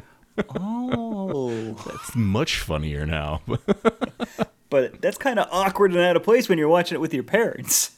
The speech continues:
Speaker 1: How about another one, uh, Harry Potter and the Prisoner of Azkaban? I haven't seen
Speaker 2: Okay.
Speaker 1: this because we're in the middle, we're reading some of the books with our youngest right now, so kind of reliving whole book series through it now, which is kinda fun. But this made it stick out like a sore thumb when I watched the movie recently. In the opening shot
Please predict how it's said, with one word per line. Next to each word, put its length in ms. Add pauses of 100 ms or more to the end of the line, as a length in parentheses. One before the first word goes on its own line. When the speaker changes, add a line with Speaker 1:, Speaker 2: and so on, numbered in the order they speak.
(760)
Speaker 1:
How 80
about 180
another 280
one, 260
uh, 300
Harry 320
Potter 500
and 100
the 60
Prisoner 480
of 80
Azkaban? 1000 (1500)
I 80
haven't 160
seen 100
Speaker 2:
Okay. 80
Speaker 1:
this 60
because 240
we're 100
in 80
the 60
middle, 180
we're 160
reading 360
some 140
of 40
the 80
books 320
with 160
our 80
youngest 420
right 140
now, 100
so 160
kind 140
of 80
reliving 340
whole 320 (240)
book 160
series 420
through 200
it 120
now, 160
which 140
is 100
kinda 200
fun. 360 (420)
But 160
this 200
made 220
it 60
stick 300
out 60
like 140
a 40
sore 240
thumb 140
when 80
I 40
watched 260
the 60
movie 260
recently. 420
In 80
the 120
opening 320
shot 540